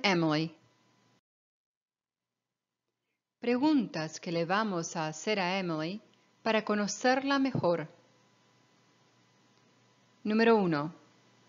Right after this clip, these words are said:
¿Cómo te llamas y cuántos años tienes?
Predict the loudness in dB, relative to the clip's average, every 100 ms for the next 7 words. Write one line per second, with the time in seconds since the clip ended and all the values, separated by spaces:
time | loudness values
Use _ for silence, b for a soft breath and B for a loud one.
0 | _ -4 0 2 2 2 2 2 2 -2
1 | -4 -14 -12 -12 -2 2 2 2 -2 -2
2 | -2 -2 -6 -6 -4 -4 -4 -8